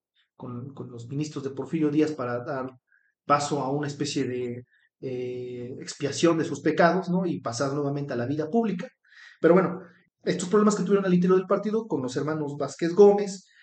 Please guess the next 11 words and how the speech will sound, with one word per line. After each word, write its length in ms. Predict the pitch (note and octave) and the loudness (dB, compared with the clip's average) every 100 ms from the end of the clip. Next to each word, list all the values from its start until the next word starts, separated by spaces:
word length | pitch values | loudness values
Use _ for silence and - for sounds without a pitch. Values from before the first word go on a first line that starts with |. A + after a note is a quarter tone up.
| _ _ | _ _
eh, 520 | C#3 C3 C3 B2+ C3 | -4 -2 -4 -2 -4
llevaron 380 | C3 C#3+ D3 D#3+ | 0 2 2 2
a 120 | B2+ | -4
que 260 | - B2 C3+ | -8 -6 -4
de 100 | C3+ | -2
alguna 320 | C#3 F3 F3+ | 0 4 4
forma 400 | G#3+ G3+ D3+ F3 - _ - - | 6 6 4 -2 -8 _ -12 -6
eh, 360 | C3 B2+ B2+ A#2+ | -4 -2 -4 -4
también 460 | A#2 D3+ F#3 F3+ | -4 8 8 10
la 100 | F3 | 4
candidatura 640 | D#3 C#3 C3 B2+ F3 D#3+ | 0 -4 -4 -2 2 2